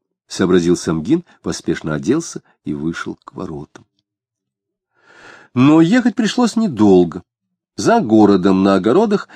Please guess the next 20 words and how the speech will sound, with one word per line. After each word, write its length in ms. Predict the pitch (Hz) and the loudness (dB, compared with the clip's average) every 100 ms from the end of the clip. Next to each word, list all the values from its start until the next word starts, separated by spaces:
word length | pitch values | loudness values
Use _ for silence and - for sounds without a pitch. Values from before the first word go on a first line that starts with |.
| - | -16
Захарий 540 | 95 120 120 220 196 | -4 -4 0 2 2
повернул 440 | 117 98 101 101 98 | 2 2 4 4 4
на 120 | 101 | 4
узкую 420 | 101 95 - 92 | 2 0 0 0
дорожку 560 | 87 104 202 - - 196 - | 2 2 2 0 -8 -12 -14
среди 320 | - 110 95 92 | -10 -6 -2 0
заборов 400 | 90 113 151 - | 2 2 0 -2
и 60 | |
плетней 500 | - 135 - 104 95 | -6 -6 0 4 4
к 80 | 78 | 2
двухэтажному 840 | 82 - 85 110 185 196 180 185 - - - | -2 -4 -4 0 0 0 -4 -10 -10 -18 -4
деревянному 640 | 87 90 110 131 131 139 | 0 2 2 2 0 -2
дому. 500 | 98 98 95 85 85 _ _ _ _ _ _ _ _ _ _ _ _ _ - - _ _ _ | -2 2 2 2 -2 _ _ _ _ _ _ _ _ _ _ _ _ _ -20 -20 _ _ _
Окна 280 | 185 196 170 | 0 2 4
нижнего 440 | 196 190 165 185 185 | 4 6 6 6 6
этажа 300 | 190 175 214 | 4 2 4
были 200 | 123 104 | 4 2
частью 380 | - 110 - 107 | 0 -2 -2 2
заложены 380 | 107 107 104 101 | 4 4 2 0
кирпичом, 680 | 104 107 95 - 151 180 | -2 -4 -4 0 2 2